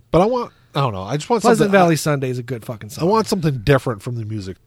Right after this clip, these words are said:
Speaker 1: released today. That's, that's, that's all it is. And
Speaker 2: Yeah,
Speaker 1: I, and I
Speaker 2: I'm
Speaker 1: don't
Speaker 2: a,
Speaker 1: know.
Speaker 2: I think
Speaker 1: and I
Speaker 2: we're
Speaker 1: don't
Speaker 2: in
Speaker 1: know if we're ever
Speaker 2: agreement
Speaker 1: gonna
Speaker 2: there.
Speaker 1: get anything. I, I want another, another, not grunge, but I want another era of,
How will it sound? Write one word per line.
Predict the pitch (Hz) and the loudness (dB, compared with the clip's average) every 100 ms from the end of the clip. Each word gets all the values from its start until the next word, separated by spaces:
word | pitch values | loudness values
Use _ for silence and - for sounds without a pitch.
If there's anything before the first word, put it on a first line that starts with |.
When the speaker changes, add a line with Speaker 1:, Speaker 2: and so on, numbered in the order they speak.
| - | -14
Speaker 1:
released | 113 95 90 - | -10 -8 -10 -12
today. | 82 82 | -10 -6
That's, | 120 - | -6 0
that's, | 151 135 | 0 4
that's | 160 147 | 2 2
all | 120 78 | 0 -2
it | 82 | -6
is. | 85 92 | -10 -2
And | - | 2
Speaker 2:
Yeah, | 196 - | 2 4
Speaker 1:
I, | |
and | 143 | 4
I | 160 | 6
Speaker 2:
I'm | 175 | 6
Speaker 1:
don't | 147 | 4
Speaker 2:
a, | |
Speaker 1:
know. | 139 135 131 - | 4 4 2 -2
Speaker 2:
I | 185 | -4
think | 208 | 0
Speaker 1:
and | 147 | 2
I | |
Speaker 2:
we're | 160 | 4
Speaker 1:
don't | |
Speaker 2:
in | 151 | 4
Speaker 1:
know | |
if | 139 | 4
we're | 143 | 6
ever | 139 123 | 6 4
Speaker 2:
agreement | 117 101 | -2 -2
Speaker 1:
gonna | 120 | -2
Speaker 2:
there. | 98 85 | -2 -6
Speaker 1:
get | |
anything. | 80 82 _ - | -12 -16 _ -6
I, | 151 | -4
I | 151 147 | 2 2
want | 170 175 143 | 4 2 -2
another, | 135 139 135 135 127 123 _ _ _ _ - | -2 0 0 -2 -4 -6 _ _ _ _ -10
another, | 120 135 135 139 135 131 - _ 156 135 - | -2 0 2 0 0 -4 -12 _ -20 -20 -8
not | 151 156 - | -2 -2 -2
grunge, | 120 143 147 113 107 | 0 4 4 0 0
but | 120 | 0
I | |
want | 135 147 143 | 2 0 2
another | 139 131 131 | 0 0 -2
era | 139 139 131 120 107 98 _ _ _ _ _ | -2 0 2 2 0 -2 _ _ _ _ _
of, | 123 110 98 85 | -6 -4 -6 -10